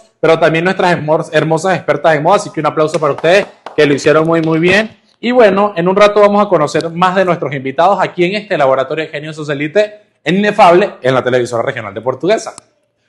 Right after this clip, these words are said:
Continuamos en Inefable, una experiencia difícil de describir, pero este momento está siendo fácil de recordar para todos nosotros.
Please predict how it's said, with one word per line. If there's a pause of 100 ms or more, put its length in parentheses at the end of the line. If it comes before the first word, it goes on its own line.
(240)
Continuamos
en
Inefable,
una
experiencia
difícil
de
describir, (180)
pero
este
momento
está
siendo
fácil
de
recordar
para
todos
nosotros.